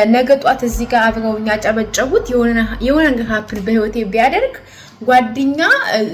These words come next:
ሂዶ ያወራል እንጂ፣ እ፣ ከእናንተ ጋር አብራችሁ የበላችሁት የጠጣችሁትን ያወራችሁትን ሂዶ ለሌላ ሰው ያወራል እንጂ እናንተን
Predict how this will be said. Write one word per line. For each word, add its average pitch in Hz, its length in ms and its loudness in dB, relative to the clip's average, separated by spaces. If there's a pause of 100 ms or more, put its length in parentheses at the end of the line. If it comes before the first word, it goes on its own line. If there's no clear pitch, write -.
ሂዶ 240 300 0
ያወራል 240 500 4
እንጂ፣ 254 240 -2 (560)
እ፣ 214 220 -4
ከእናንተ 233 460 2
ጋር 226 180 2 (160)
አብራችሁ 220 460 0
የበላችሁት 214 500 -4
የጠጣችሁትን 220 680 -4
ያወራችሁትን 214 720 0
ሂዶ 214 200 0
ለሌላ 208 340 -4
ሰው 214 160 -6
ያወራል 208 400 -2
እንጂ 240 180 -2 (680)
እናንተን 226 600 4